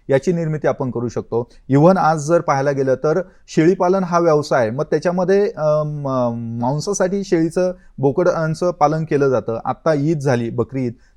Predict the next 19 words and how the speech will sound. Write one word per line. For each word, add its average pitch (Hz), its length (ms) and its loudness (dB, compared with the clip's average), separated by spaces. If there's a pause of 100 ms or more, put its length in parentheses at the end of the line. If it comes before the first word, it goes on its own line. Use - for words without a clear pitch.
तर - 100 2
आमच्या 143 300 0
इथे 185 240 4
काही 190 220 2
शेतकरी 185 360 0
आहेत 175 260 2
का 185 40 0
ते 196 160 2
बकरी 175 420 0
ईद 214 220 4
डोळ्यासमोर 175 720 -2
ठेवून 180 280 -2
हे 175 200 -4
शेळीपालन 156 520 2
करतात. 104 300 -6 (380)
परंतु 180 400 4
याच्यामध्ये 170 640 0
शेळीच्या 160 400 0
दुधाला 151 480 -2